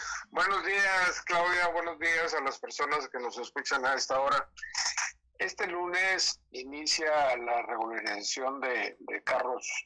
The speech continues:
chocolates, los carros chuecos. Y el módulo acá en la región centro va a ser, eh, en el Aeropuerto Internacional Venustiano Carranza. ¿Por qué en el aeropuerto? Pues porque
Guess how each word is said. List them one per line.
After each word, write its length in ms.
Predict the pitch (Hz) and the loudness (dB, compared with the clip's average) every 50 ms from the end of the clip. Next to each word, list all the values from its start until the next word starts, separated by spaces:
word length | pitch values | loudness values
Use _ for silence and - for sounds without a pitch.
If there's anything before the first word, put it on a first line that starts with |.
| _ - _ | _ -12 _
chocolates, 880 | - - 113 - 110 113 127 135 143 139 - - 151 139 - - - _ _ _ | -6 -6 -4 -2 0 0 2 2 2 2 0 -4 -2 -2 -2 -4 -4 _ _ _
los 120 | - - | -14 -6
carros 280 | - 123 127 127 123 - | -2 0 0 0 0 -2
chuecos. 460 | - 127 123 127 123 - 123 117 - - - _ - - - - - _ - - - _ _ - - - - | -2 -2 0 -2 -2 -2 -6 -6 -6 -8 -14 _ -20 -20 -20 -20 -20 _ -20 -20 -20 _ _ -20 -16 -10 -8
Y 220 | 127 127 123 123 | -6 -4 -4 -2
el 160 | 127 127 127 | -2 -2 -2
módulo 460 | 127 135 151 165 170 170 165 165 151 143 | -2 0 0 2 2 2 2 4 4 2
acá 280 | 131 135 147 147 151 | 2 2 2 2 2
en 140 | 156 156 147 | 2 0 0
la 100 | 143 135 | -2 -2
región 280 | 139 - - 143 143 135 | -2 -2 -2 -2 -2 0
centro 600 | - - 135 135 131 - - 143 143 135 131 131 | 0 0 0 0 0 -2 -2 2 4 4 4 4
va 100 | 135 135 | 4 2
a 40 | |
ser, 200 | 135 - - 135 | 2 2 2 2
eh, 840 | 131 135 135 135 135 135 135 131 123 120 120 120 120 117 113 - - 110 | 2 4 4 4 4 4 4 4 2 2 2 0 0 0 -2 -4 -6 -6
en 80 | 117 113 | -6 -6
el 160 | 113 107 113 | -6 -4 -4
Aeropuerto 540 | 113 110 113 - - - 123 120 - 131 127 | -4 -4 -4 -4 -2 -2 -2 0 -2 -6 -6
Internacional 680 | 113 - 123 120 - 117 - - 110 - 120 120 123 | -4 -4 -4 -2 -4 -6 -6 -8 -6 -2 0 0 0
Venustiano 540 | 123 123 - - _ - - - 120 127 123 | 0 0 -2 -4 _ -6 -6 -6 -4 -6 -6
Carranza. 480 | - - - - - 139 135 - - - _ _ _ _ - - - - - - - - _ - - - - _ _ _ _ _ - | -4 -4 -2 0 0 -2 0 -2 -6 -6 _ _ _ _ -20 -20 -20 -20 -18 -18 -18 -20 _ -20 -20 -20 -20 _ _ _ _ _ -4
¿Por 220 | - 453 - - | -2 -2 0 2
qué 80 | - 190 196 208 415 415 202 202 202 | 2 2 4 4 4 4 4 4 4
en 100 | - 175 | 2 0
el 120 | 160 147 151 | 0 0 0
aeropuerto? 640 | 151 147 151 147 - - 190 190 180 - - 170 - | 2 2 0 0 0 2 0 0 0 -2 -6 -6 -4
Pues 180 | - 160 139 - | -4 -4 -6 -4
porque 360 | - - 143 123 - - 139 | -4 -8 -8 -6 -2 0 0